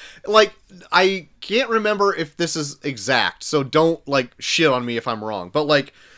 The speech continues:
the Oracle makes, like, a prophecy about something that's happening later that seems to be outside of the Matrix in general. Like, what?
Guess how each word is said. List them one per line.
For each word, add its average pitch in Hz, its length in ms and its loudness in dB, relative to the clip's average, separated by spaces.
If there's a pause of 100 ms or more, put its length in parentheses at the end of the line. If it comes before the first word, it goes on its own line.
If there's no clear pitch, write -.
(340)
the 160 140 -12
Oracle 214 420 6
makes, 170 320 -2
like, 143 320 0
a 139 80 -4
prophecy 139 760 0
about 123 340 -2
something 139 380 -4
that's - 260 -8 (600)
happening 147 480 -2
later 143 340 0
that 151 160 -4
seems 220 360 -6
to 202 80 -4
be 165 220 -12
outside 143 880 0
of 120 220 -4
the 120 100 -4
Matrix 110 680 -10
in 120 180 -12
general. 101 500 -10 (600)
Like, 143 180 -2
what? 131 480 2